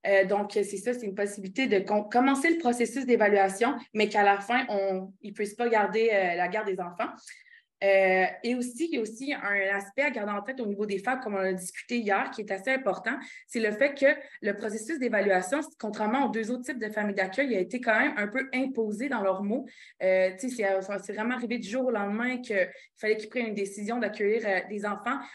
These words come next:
avec qui ils partagent des liens significatifs. Donc, la charge émotive augmente aussi à ce niveau-là. Euh,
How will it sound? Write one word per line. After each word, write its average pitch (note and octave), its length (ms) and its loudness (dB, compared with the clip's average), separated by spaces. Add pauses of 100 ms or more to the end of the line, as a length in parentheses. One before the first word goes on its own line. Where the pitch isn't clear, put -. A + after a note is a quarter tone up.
(120)
avec G#3 240 0
qui C#4+ 180 -4
ils C#4+ 60 -4
partagent G#3+ 380 -2
des G3 100 -2
liens A#3+ 260 -2
significatifs. F#3+ 640 -6
Donc, G#3 320 -2 (160)
la F#3+ 120 4
charge A#3 220 0
émotive G#3 560 0
augmente A3+ 520 0 (100)
aussi A3 440 -4 (280)
à G3 80 -2
ce G#3+ 160 -4
niveau-là. F#3+ 440 2 (840)
Euh, G#3 220 6